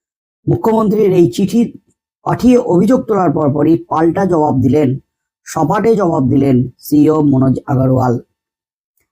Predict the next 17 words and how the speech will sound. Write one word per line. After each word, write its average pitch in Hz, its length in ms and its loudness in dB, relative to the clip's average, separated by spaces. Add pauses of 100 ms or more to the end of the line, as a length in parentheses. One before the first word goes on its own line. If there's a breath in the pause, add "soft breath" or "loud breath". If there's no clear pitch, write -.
মুখ্যমন্ত্রীর 247 560 2
তোলা 208 260 0
অভিযোগগুলি 170 580 2 (160)
এড়িয়ে 170 340 2
মনোজ 147 280 2
আগরওয়াল 143 480 -2
সরাসরি 160 600 -2 (160)
এই 170 160 2
সকল 185 380 -2
নীতি 139 260 0
নির্ধারণের 131 520 0
ক্ষমতা 131 360 -2 (880)
নিজের 170 300 4
নেই 190 180 4
বলে 156 200 4
উল্লেখ 131 320 0
করলেন। 127 340 0